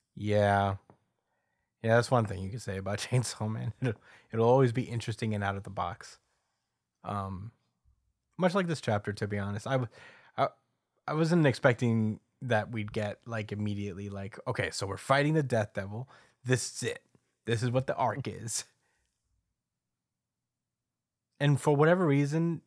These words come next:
in true Chainsaw Man fashion, I feel like it's gonna be a shorter arc than we think. And there might actually be things that follow this. You know, 'cause the arc, the, the story doesn't necessarily revolve around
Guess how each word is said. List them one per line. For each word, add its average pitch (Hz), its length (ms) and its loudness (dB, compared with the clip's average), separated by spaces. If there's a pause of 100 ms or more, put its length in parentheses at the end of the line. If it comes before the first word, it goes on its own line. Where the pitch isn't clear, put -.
in 123 160 2
true 139 300 0
Chainsaw 127 420 0
Man 117 160 2
fashion, 107 480 -4
I 117 80 -4
feel 165 200 -4
like 143 180 -6
it's 113 100 -10
gonna 113 180 -4
be 107 160 -6
a 101 60 -8
shorter 110 320 -4
arc 101 240 -8
than 101 140 -6
we 98 100 -8
think. 123 320 -6 (560)
And 135 80 2
there 151 60 4
might 165 240 4
actually 131 400 0
be 117 240 0
things 110 320 -2
that 104 200 -8
follow 107 340 -4
this. - 380 -16 (2750)
You 113 80 -6
know, 104 140 0
'cause 98 220 -4
the 110 140 0
arc, 135 240 6
the, 135 160 4
the 131 420 -2
story 143 280 2
doesn't 120 200 2
necessarily 110 540 0
revolve 101 480 -6
around 98 420 -8